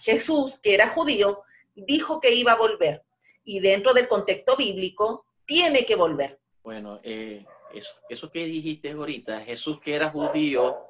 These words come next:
Speaker 2: eso me encantó porque el, el judaísmo no se plantea esa idea. Vamos a empezar primero por ahí. Ese planteamiento no lo hace el judaísmo.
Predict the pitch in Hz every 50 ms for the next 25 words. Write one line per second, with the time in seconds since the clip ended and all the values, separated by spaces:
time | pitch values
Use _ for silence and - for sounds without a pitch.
0 | - _ _ _ _ _ _ _ _ _ _ _ - 110 - - 131 135 143 139
1 | 135 - 123 120 120 120 - 135 120 104 - - 113 110 107 _ - - 113 110
2 | 107 104 104 104 104 _ _ _ _ _ _ _ _ - - - _ _ _ _
3 | 117 113 - 123 123 120 117 117 120 123 131 135 139 139 - 151 139 - 135 123
4 | 127 - 139 131 123 123 - 123 117 113 107 104 98 - - - _ _ _ _
5 | _ _ _ _ _ _ _ _ - _ _ _ _ _ _ _ _ _ _ _
6 | _ _ _ - 117 120 143 151 151 151 143 - 151 139 - 123 135 135 135 135
7 | 135 135 123 117 113 110 - - 127 127 - 165 165 160 165 160 156 156 151 147
8 | 139 143 151 156 147 - - 123 123 123 131 131 131 131 - 120 117 123 117 110
9 | 107 104 104 - _ _ _